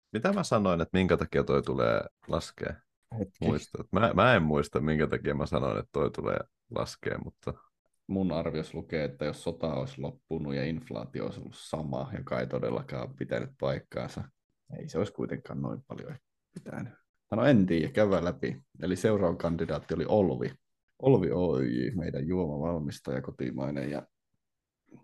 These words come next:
Speaker 2: omistaa kansainvälisiä tytäryhtiöitä. Kurssi oli laskenut huomattavasti Valko-Venäjän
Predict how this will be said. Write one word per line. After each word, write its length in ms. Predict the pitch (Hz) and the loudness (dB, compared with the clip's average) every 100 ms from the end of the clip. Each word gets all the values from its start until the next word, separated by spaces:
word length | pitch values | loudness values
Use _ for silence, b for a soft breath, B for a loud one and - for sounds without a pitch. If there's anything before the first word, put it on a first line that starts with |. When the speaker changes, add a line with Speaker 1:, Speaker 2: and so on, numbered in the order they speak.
| - | -14
Speaker 2:
omistaa 460 | 85 - - 80 | -10 -10 -8 -6
kansainvälisiä 720 | 95 92 98 82 87 90 101 92 | -4 -6 -4 -4 -2 -2 -4 -6
tytäryhtiöitä. 920 | 101 107 110 117 - 76 69 67 135 - _ _ - | 0 2 2 0 -2 -2 0 -2 -8 -14 _ _ 0
Kurssi 380 | 131 123 - 95 | 4 4 2 2
oli 100 | 85 | 4
laskenut 400 | 87 - 85 78 - _ _ - B B B B - | 2 0 -4 -4 -8 _ _ -20 B B B B -6
huomattavasti 1700 | 98 85 80 73 67 71 _ _ - 73 73 - - - 82 - - _ _ | 0 2 2 0 -4 -6 _ _ -4 0 0 -2 -8 -6 -6 -6 -10 _ _
Valko-Venäjän 880 | 95 90 65 - 69 90 95 87 | 2 2 2 -2 -2 0 0 0